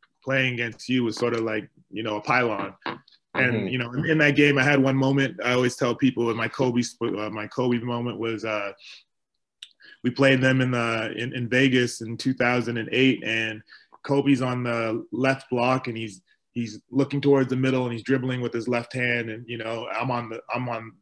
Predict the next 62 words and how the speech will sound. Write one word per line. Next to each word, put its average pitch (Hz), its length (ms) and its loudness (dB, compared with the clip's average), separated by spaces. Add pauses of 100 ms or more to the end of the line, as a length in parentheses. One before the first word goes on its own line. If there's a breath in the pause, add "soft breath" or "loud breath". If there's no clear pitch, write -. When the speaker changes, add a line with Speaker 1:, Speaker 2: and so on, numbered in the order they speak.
(120)
Speaker 1:
the 113 80 -8
baseline 120 580 -2
and 104 100 -10
help 123 240 -6
defense, 110 460 -4
but 113 100 -6
I 117 80 -2
was, 113 160 -6
like, 110 160 -6
sunk 135 440 -4
behind 120 520 -4
where 110 160 -6
he 113 80 -4
was 110 180 -8
looking, 127 360 -4
and 107 120 -10
I 120 60 -6
said, - 180 -12
"Oh, 127 200 -2
snap, 127 480 -4
I 113 80 -4
know 143 140 2
what 135 100 6
he's 127 120 4
about 120 240 -2
to 120 80 -4
do." 123 320 4
Like, 101 200 -4
I 107 60 -2
had, 120 220 0
like, 117 200 -2
this, 110 220 -6 (680 loud breath)
this - 160 -10
moment 143 440 4
in 135 160 2
the 123 80 -4
game 135 360 0
where 120 120 -2
I 117 60 0
was 120 140 -4
like, 120 180 -2
"He's 160 200 2
about 139 240 2
to, 139 100 2
like, 123 320 0
he's 117 160 -4
baiting 139 320 4
him 135 140 2
to 131 80 0
the 127 100 0
middle, 127 260 0
he's 117 140 0
gonna 113 160 -4
spin 135 320 -2
baseline, 127 540 2
and 123 180 -4
he's 120 160 -2
gonna 117 160 -4
make 120 220 -4
his, 110 180 -2
his 110 220 0
patent 117 520 -4